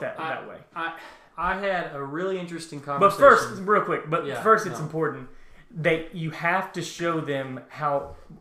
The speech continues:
Speaker 1: what they might be missing out of so that it piques their interest.
Speaker 2: Yep.
Speaker 1: They will not be motivated to read anything you put in front of them if you don't show them the, a beauty they might be missing out on.
Speaker 2: So let me,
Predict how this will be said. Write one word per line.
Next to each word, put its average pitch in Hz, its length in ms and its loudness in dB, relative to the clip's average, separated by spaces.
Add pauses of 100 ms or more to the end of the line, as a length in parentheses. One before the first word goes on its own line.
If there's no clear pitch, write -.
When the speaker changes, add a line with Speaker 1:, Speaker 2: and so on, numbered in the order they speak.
(300)
Speaker 1:
what 160 320 -2
they 151 100 -2
might 143 360 -2
be 143 100 -6
missing 139 340 -8
out 127 160 -4
of 120 240 -4 (280)
so 151 140 -6
that 123 120 -6
it 120 160 -10
piques 135 240 -12
their 120 160 -10
interest. - 440 -20
Speaker 2:
Yep. 143 200 -6 (140)
Speaker 1:
They 156 160 2
will 160 200 0
not 160 300 2
be 160 140 0
motivated 143 720 -2
to 127 320 -10
read 143 360 -4 (140)
anything 175 400 -2
you 156 100 -2
put 156 160 -6
in 139 80 -6
front 139 260 -2
of 117 60 -10
them 117 380 -10
if 147 240 -10
you 151 100 -8
don't 139 340 -6
show 139 300 -8
them 123 320 -10 (300)
the, 135 180 -8 (160)
a 139 180 -4
beauty 135 400 -6
they 123 140 -8
might 120 320 -6
be 120 80 -12
missing 113 320 -16
out - 140 -18
on. - 200 -20
Speaker 2:
So 170 320 -4
let 196 140 -4
me, 226 80 -4